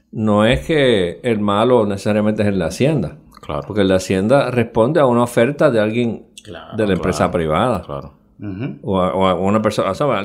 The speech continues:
Speaker 1: Alguien
Speaker 3: tenga
Speaker 1: particular
Speaker 3: chavo, ajá.
Speaker 1: que le, que le dice, ¿Tú me puedes ayudar con esto? O sea, ¿tú qué, qué, cómo podemos bregar esto?
Speaker 2: Ujú.
Speaker 1: Vamos a resolver, vamos a transar, vamos a,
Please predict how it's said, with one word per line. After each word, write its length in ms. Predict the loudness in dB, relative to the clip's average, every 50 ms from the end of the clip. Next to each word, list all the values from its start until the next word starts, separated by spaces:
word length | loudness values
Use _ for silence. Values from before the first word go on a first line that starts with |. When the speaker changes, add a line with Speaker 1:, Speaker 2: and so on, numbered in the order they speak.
| -2
Speaker 1:
Alguien 40 | -2
Speaker 3:
tenga 120 | -2 0 -2
Speaker 1:
particular 580 | -2 0 -2 0 0 0 2 2 2 2 0
Speaker 3:
chavo, 160 | 0 -4 -8 -10
ajá. 240 | -12 -12 -14 -14 -12 -6
Speaker 1:
que 160 | -2 0 2
le, 140 | 2 2 2
que 120 | 2 0 2
le 100 | 2 2
dice, 520 | 2 2 2 2 2 2 0 -2 -8 -20 _ _ _ _ -8
¿Tú 120 | -6 -4
me 140 | -2 -2 0
puedes 200 | 2 2 4 4
ayudar 260 | 4 4 2 2 0 0
con 160 | -4 -4 -2
esto? 320 | -2 -2 -4 -4 -8 -10 -10
O 60 | -8
sea, 140 | -6 -6 -6 -4
¿tú 160 | -4 -4 -4
qué, 100 | -4 -6
qué, 260 | -6 -4 -2 -2 -2
cómo 260 | 0 0 -2 0 0 0
podemos 300 | 0 0 2 0 -2 -2
bregar 360 | 0 0 2 2 2 2 0
esto? 400 | -2 -4 -6 -10 -16 -16 -16 -16 _
Speaker 2:
Ujú. 160 | -20 -20 -20 -20 _ _ -2
Speaker 1:
Vamos 220 | -2 0 2 2 0
a 20 |
resolver, 500 | 0 0 0 0 0 0 0 0 -2 0
vamos 220 | 0 -2 -2 -2
a 20 | -2
transar, 440 | 0 0 0 0 0 0 0 0 2
vamos 400 | 0 0 0 0 0 0 0 -2
a, 200 | -2 -4 -6 -12